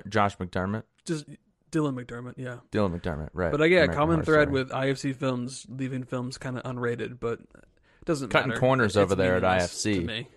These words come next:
Speaker 2: Yeah. Half the
Speaker 1: I don't
Speaker 2: time I
Speaker 1: really
Speaker 2: watch
Speaker 1: care.
Speaker 2: a movie, I don't even know what the rating is. But, you know.
Speaker 1: I mean, I don't have children, so I don't really fucking care.
Speaker 2: Yeah, honestly, why, why do we even talk about it?
Speaker 1: I don't know why. It's just on the, it's on the
Speaker 2: All right.
Speaker 1: template, so I don't know. <laughs>
Speaker 2: <laughs>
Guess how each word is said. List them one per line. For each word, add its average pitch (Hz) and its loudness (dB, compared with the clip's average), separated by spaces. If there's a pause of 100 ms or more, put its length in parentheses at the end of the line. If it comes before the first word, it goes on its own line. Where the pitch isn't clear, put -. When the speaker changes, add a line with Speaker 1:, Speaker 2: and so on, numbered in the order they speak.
(160)
Speaker 2:
Yeah. 117 -8 (300)
Half 151 0
the 143 0
Speaker 1:
I 107 4
don't 101 6
Speaker 2:
time 92 2
I - 4
Speaker 1:
really 90 2
Speaker 2:
watch 123 2
Speaker 1:
care. 107 2
Speaker 2:
a - -2
movie, 120 -2
I 113 -4
don't 117 -6
even 117 -8
know 113 -6
what 110 -6
the 113 -4
rating 113 -8
is. 110 -12 (160)
But, 117 -12 (120)
you - -16
know. - -12
Speaker 1:
I 113 -4
mean, 120 0
I 113 4
don't 127 4
have 101 2
children, 92 2
so 85 -4
I 85 0
don't 95 -2
really 90 -4
fucking 85 -8
care. 82 -4
Speaker 2:
Yeah, 104 -8 (120)
honestly, 135 -10
why, 110 -14
why 139 -4
do 165 0
we 160 2
even 143 -2
talk 135 -4
about - -12
it? - -16 (640)
Speaker 1:
I 110 6
don't 123 6
know 117 6
why. 110 6
It's 113 2
just 113 -2
on 107 4
the, 95 0
it's 90 -4
on 104 4
the 98 0
Speaker 2:
All 90 -6
right. 87 -2
Speaker 1:
template, 90 -2
so 90 2
I 92 4
don't 92 2
know. 113 2 (300)
<laughs> 175 -6
Speaker 2:
<laughs> - -16